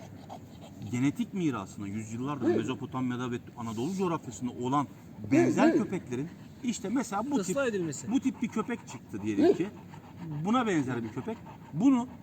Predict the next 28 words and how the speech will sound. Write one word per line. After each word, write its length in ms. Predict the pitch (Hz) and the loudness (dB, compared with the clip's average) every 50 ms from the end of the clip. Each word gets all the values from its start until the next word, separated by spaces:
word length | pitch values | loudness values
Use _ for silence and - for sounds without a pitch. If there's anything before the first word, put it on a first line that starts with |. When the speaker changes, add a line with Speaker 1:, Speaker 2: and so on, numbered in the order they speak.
| - - - | -14 -8 -2
Speaker 1:
götürdüler, 500 | 196 220 - - 262 214 233 247 214 196 | 0 0 2 2 2 2 2 2 2 2
buna 180 | 196 214 247 233 | 2 0 0 0
benzeyen 380 | 220 214 202 185 220 214 208 | 0 0 0 0 0 0 2
başka 300 | 185 160 202 - 208 208 | 0 0 -2 -2 -2 -2
bir 40 | 226 | 0
erkeğe 300 | 220 214 - - 226 208 | 0 -2 -2 -4 -6 -6
çektiler. 440 | - 226 202 - 202 226 220 202 175 | -4 -6 -6 -6 -6 -8 -6 -4 -4
Bunun 100 | 190 226 | -4 -2
altından 380 | 220 202 202 196 208 220 220 214 | 0 -2 -2 -2 -2 -2 -2 -2
çıkan 240 | - - 214 214 | -2 -2 -4 -2
yavruyu 400 | 214 208 202 202 202 220 220 190 | -2 0 -2 -2 -2 -2 -2 -4
bunu 160 | 180 196 202 - - - - - | -4 -6 -6 -8 -12 -10 -4 0
yine 240 | 196 226 240 214 - - - - - - | 0 2 2 0 -2 -8 -18 -14 -8 -4
onun 180 | 160 190 220 208 | -2 -2 -2 -2
kızına, 460 | - - 190 175 202 196 202 214 - - - - | -2 -4 -4 -4 -2 -2 -2 -4 -6 -10 -12 -6
teyzesine 440 | - 156 170 190 202 - - 208 202 - - - - - - - - - - - - - 117 - 131 156 | -2 -2 0 0 -2 -2 -2 -6 -6 -6 -10 -16 -16 -16 -16 -16 -16 -16 -16 -16 -14 -14 -12 -10 -2 4
bir, 160 | 208 254 240 214 - - - - - - - - - - - - - - - - - - 156 151 156 156 160 | 6 6 6 4 -2 -12 -16 -16 -18 -18 -18 -18 -18 -18 -16 -16 -16 -16 -16 -8 0 2 4 6 8 6 6
e, 40 | 151 - - - - - - - - - | 4 0 -6 -14 -14 -14 -16 -12 -4 0
ırk 280 | 190 226 190 - - 165 | 0 0 0 0 -2 0
yaratacak 480 | 160 160 170 165 - 160 151 196 202 - | 0 2 0 0 -2 -2 0 0 -2 -2
şekilde 540 | - - - 139 - - 139 135 127 135 196 - - | -6 -8 -8 -8 -6 -4 -4 -4 -2 -4 -6 -6 -6
aile 320 | - 127 131 139 147 175 190 | -6 -4 0 0 2 2 2
içi 140 | - - - - - - - - - 131 123 | 2 0 -8 -16 -16 -16 -18 -16 -10 -6 -4
yakın 240 | 139 139 - 202 | -4 -2 -2 -2
akrabalık 520 | 202 175 165 - 160 151 156 156 160 160 151 - - | -2 -2 -2 -2 -4 -2 -2 0 -2 -2 -2 -2 -4
yaparak 340 | 143 135 - 190 185 180 - - - | -4 -2 -2 -2 -2 -2 -4 -4 -6
hem 160 | 170 196 277 | 0 8 10
ayakları 320 | - 349 311 - - 330 | 12 12 12 12 12 12